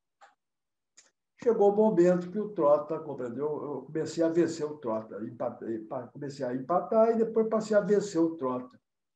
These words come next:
Aí o Trota, eu acho que ele ficou angustiado com aquilo e tal, e não, não quis mais continuar. Eu fiquei sozinho com o Carlos.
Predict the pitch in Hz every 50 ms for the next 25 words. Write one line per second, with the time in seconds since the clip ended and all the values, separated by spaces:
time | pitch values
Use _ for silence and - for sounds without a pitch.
0 | _ _ _ - 262 254 269 254 - 214 220 196 190 190 190 208 202 196 196 196
1 | 196 190 190 - 202 185 180 - 190 165 165 - 147 151 160 160 - - 165 151
2 | 139 - - 127 131 135 131 123 120 113 110 110 - - - - 127 127 135 135
3 | 127 117 98 - - - 117 135 143 143 156 170 170 175 170 175 175 165 170 175
4 | 180 180 175 175 180 175 - 165 170 165 160 - - 170 165 165 160 165 160 131
5 | 127 131 131 131 143 165 165 - - 220 202 - - 220 220 214 175 175 165 165
6 | 165 - - - - _ _ _ _ _ _ _ _ _ - 165 - - - 117
7 | 113 - - _ _ - _